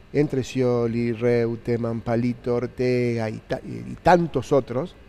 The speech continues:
siempre sucede. Salta me parece que es medio un récord en que gente vinculada a los medios de comunicación o al arte,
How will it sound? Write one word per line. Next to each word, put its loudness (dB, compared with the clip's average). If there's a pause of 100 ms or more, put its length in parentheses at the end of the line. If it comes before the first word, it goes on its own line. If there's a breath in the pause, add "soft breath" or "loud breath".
(140)
siempre -2
sucede. 0 (560 loud breath)
Salta 8
me 6
parece 4
que 2 (880)
es 2
medio 4
un -6
récord 4 (500)
en -2
que -8
gente 4
vinculada 6
a 6
los -2
medios 4
de 2
comunicación 0 (100)
o -4
al -2
arte, 4